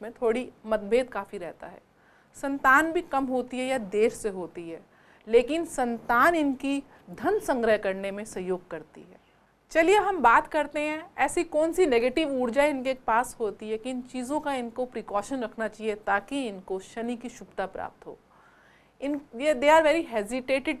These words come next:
people, बहुत हेजिटेशन करते हैं। किसी भी काम को करने के लिए, किसी से भी बात करने के लिए, लोगों से संपर्क साधने के लिए इनको कुछ घबराहट होती है।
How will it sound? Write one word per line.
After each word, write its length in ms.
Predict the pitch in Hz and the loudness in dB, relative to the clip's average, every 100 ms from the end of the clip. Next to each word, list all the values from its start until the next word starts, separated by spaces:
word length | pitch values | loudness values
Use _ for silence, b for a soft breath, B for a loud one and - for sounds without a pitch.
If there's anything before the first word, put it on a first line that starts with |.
| - | -6
people, 340 | 202 - - | -8 -8 -8
बहुत 240 | 190 269 240 | -4 -4 -4
हेजिटेशन 600 | 240 262 262 269 339 311 | -4 -4 -2 -2 -2 -2
करते 360 | 226 175 175 | -2 -4 -4
हैं। 200 | 175 185 - b b - | -12 -14 -20 b b -8
किसी 280 | 277 - 330 | -4 2 4
भी 160 | 330 | 4
काम 500 | 330 - 247 220 254 | 0 2 4 6 4
को 200 | 269 294 | 0 -2
करने 420 | 294 226 208 240 262 | 2 0 2 0 -2
के 180 | 233 | -2
लिए, 260 | 208 202 214 | -4 -4 -6
किसी 280 | 220 220 269 | -6 -10 -8
से 180 | 269 262 | -6 -6
भी 140 | 262 | -6
बात 400 | 220 175 214 240 | -4 2 2 0
करने 360 | 208 185 180 180 | -4 -8 -8 -12
के 180 | 190 | -10
लिए, 180 | 180 190 | -8 -4
लोगों 320 | 220 208 240 | 0 0 0
से 160 | 262 302 | -4 -8
संपर्क 540 | - 214 214 - 330 | -6 -6 0 4 4
साधने 480 | - 226 180 180 185 | 2 -4 -4 -4 -10
के 120 | 175 | -8
लिए 240 | 190 190 190 B B - | -6 -6 -8 B B -8
इनको 220 | 247 294 | -4 -4
कुछ 180 | 294 226 | -4 -8
घबराहट 500 | 190 190 196 214 214 | -10 -4 0 0 -2
होती 300 | 156 - 170 | -8 -10 -18
है। 240 | - _ | -18 _